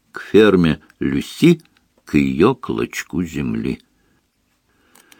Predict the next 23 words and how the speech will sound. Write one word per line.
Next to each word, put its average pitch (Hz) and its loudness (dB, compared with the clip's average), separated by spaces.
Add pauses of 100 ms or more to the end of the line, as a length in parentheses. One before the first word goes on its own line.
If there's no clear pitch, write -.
(720)
Быть 78 -6
может, - 0
это 101 2
и - -4
его 78 -2
земля 135 -2
тоже. - -6 (1000)
Он 98 4
не 113 6
чувствует 95 -2
связи 101 0
с - -12
нею, 104 0
несмотря 92 2
на 90 0
все 95 2
то 92 2
время, 98 4
которое 87 2
он 85 0
здесь 78 0
провел. 92 2 (400)
Земля 104 0